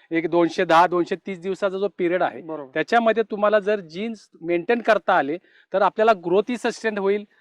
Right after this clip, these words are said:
Speaker 1: आपल्याला फुटवेही चांगले मिळतील आणि त्याच्यावर आपल्याला क्रा-,
Speaker 2: बरोबर.
Speaker 1: त्या-, हे
Speaker 2: जसं
Speaker 1: येऊ
Speaker 2: आपण
Speaker 1: पण
Speaker 2: आता, अ, रासायनिक स्वरूपामध्ये त्यांचं म्हणायचं, अ, उद्देश असा आहे की रासायनिक स्वरूपामध्ये आपण, अ,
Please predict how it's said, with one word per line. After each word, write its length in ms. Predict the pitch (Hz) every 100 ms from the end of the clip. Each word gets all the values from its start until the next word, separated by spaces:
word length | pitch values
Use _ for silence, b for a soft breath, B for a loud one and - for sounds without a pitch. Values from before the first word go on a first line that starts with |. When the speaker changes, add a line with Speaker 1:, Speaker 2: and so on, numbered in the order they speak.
| b
Speaker 1:
आपल्याला 340 | 143 147 196 208 -
फुटवेही 360 | 180 196 220
चांगले 340 | 226 208 202 196
मिळतील 380 | 185 160 196 202 b b
आणि 180 | 143 196
त्याच्यावर 360 | 196 180 202 208
आपल्याला 400 | 185 196 214 220 - _ _ 185
क्रा-, 640 | - 180 175 165 160 165
Speaker 2:
बरोबर. 220 | 165 151
Speaker 1:
त्या-, 200 | 175 185
हे 120 | 202
Speaker 2:
जसं 80 | 202
Speaker 1:
येऊ 100 | 180
Speaker 2:
आपण 180 | 165 151
Speaker 1:
पण 20 |
Speaker 2:
आता, 560 | 262 233 262 - 214 208
अ, 40 |
रासायनिक 480 | 226 240 226 233 233
स्वरूपामध्ये 580 | 220 190 196 208 208 185
त्यांचं 320 | 196 196 208
म्हणायचं, 540 | 190 165 165 185 190
अ, 60 | 185
उद्देश 420 | 180 175 202 208
असा 200 | 196 190
आहे 180 | 147 190 _ _ _ _ _ _ _
की 260 | 214 220 226
रासायनिक 460 | 202 233 285 269 262
स्वरूपामध्ये 560 | 247 220 240 254 240
आपण, 320 | 226 240 233
अ, 220 | 226 185